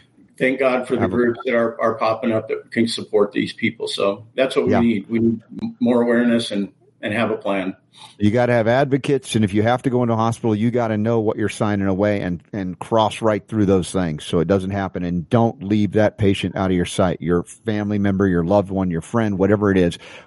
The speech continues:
Speaker 2: We've lost people because they were not allowed to have advocates at all.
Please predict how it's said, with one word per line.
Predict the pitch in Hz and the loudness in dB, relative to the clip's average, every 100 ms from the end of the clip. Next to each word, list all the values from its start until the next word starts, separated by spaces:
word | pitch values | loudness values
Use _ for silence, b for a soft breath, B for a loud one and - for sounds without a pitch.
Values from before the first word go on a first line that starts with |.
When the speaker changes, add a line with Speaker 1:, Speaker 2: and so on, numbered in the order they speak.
| - | -2
Speaker 2:
We've | 107 87 | 0 2
lost | 107 110 - | 2 2 0
people | - 117 101 | -2 2 2
because | 92 - 95 | 2 0 0
they | 92 | 0
were | 90 | 2
not | 92 90 | 2 2
allowed | 85 98 104 | 0 0 0
to | 95 | 0
have | 95 90 | -2 0
advocates | 87 78 82 80 - - _ _ _ _ _ _ _ _ _ | -2 -2 -4 -4 -6 -14 _ _ _ _ _ _ _ _ _
at | 104 95 | 0 2
all. | 90 78 71 | 2 -2 -10